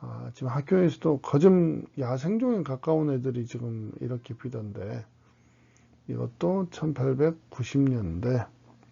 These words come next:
어, 램블러 타입도, 음, 관심이 가져지는 그런 타입이기도 합니다. 동굴련, 이게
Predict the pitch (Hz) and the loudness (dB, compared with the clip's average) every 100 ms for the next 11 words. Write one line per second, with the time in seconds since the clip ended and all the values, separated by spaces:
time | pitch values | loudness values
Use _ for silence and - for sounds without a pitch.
0 | _ _ - - - - - _ _ 156 | _ _ -8 -8 -10 -20 -20 _ _ 0
1 | 143 143 143 143 143 139 143 139 135 127 | 4 6 6 6 6 6 6 4 0 -4
2 | - - _ _ - 147 131 147 180 214 | -14 -20 _ _ -8 0 6 8 8 8
3 | 208 156 160 135 - 180 156 110 110 _ | 6 2 0 0 0 2 2 -2 -8 _
4 | _ _ _ - - - - 139 - 147 | _ _ _ -16 -14 -14 -12 -12 -6 -4
5 | 143 151 139 123 123 143 139 131 123 120 | -2 -2 -2 -2 0 0 2 -2 -4 -4
6 | 143 139 135 139 135 131 120 120 165 185 | -2 -2 0 -2 -2 -2 -4 -2 -2 -4
7 | _ _ _ _ - 151 143 123 113 _ | _ _ _ _ -8 -2 -2 -2 -8 _
8 | _ _ _ - - - - - 135 131 | _ _ _ -20 -20 -20 -20 -14 -2 2
9 | 143 139 117 117 123 | 4 2 0 -2 -4